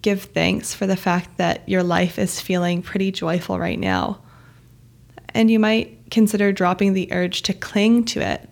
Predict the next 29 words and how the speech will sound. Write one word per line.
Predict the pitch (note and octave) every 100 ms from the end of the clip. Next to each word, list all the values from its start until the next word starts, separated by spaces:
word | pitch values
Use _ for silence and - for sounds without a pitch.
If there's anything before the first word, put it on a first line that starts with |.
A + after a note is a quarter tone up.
| -
because | A#3 A#3 A3+
it's | A#3+
just | - D#4 D4
a |
temporary | - B3 - - A2
state. | G#2+ - G#2+ G2+ - - - - - - - - - - - - - - - - - - -
All | - A3
of | A3+ A3 G3+ G3 - - -
these | G3 F#3 F#3
stages | - F3+ F3 F3+
of | F#3 F3
renewal | F3 E3+ E3 -
are, | E3+ E3+ E3 G#3 - - - - -
and | G3+ G3+
so | A3
often | - G#3 G#3+
we | G#3
look | G3 F#3+
outside | G3 - B3 -
of | A3+
ourselves | G3 F#3 F#3+ F#3 F#3 F#3 -
to | - A3
find | - F#3+ F3+ F3+ F#3
gratitude. | D#3+ E3 F3 - - - - - - - - - -
When | G#3+ G3
we | F#3+ F#3+
stop | F#3 - G3+ G3 -
to | -
reflect | F#3 - F#3 F#3